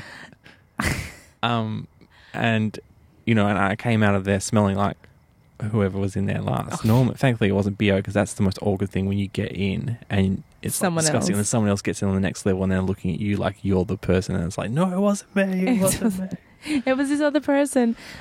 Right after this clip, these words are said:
Speaker 1: Well, I
Speaker 2: But
Speaker 1: have
Speaker 2: this time was the opposite. This is a good occasion, and then I'm like, "Oh my God, if I could just find out what that smell was, I could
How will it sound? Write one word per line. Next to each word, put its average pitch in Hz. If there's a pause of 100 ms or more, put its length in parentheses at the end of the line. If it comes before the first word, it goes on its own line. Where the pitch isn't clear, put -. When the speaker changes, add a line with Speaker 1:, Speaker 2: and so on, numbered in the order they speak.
Speaker 1:
Well, 247
I 247
Speaker 2:
But 294
Speaker 1:
have 294
Speaker 2:
this 285
time 143
was 131
the 131
opposite. 139
This 165
is 160
a 156
good 170
occasion, 104
and 113
then 139
I'm 135
like, -
"Oh -
my - (120)
God, -
if -
I -
could -
just -
find 180
out 165
what 147
that 131
smell 156
was, 127
I 113
could -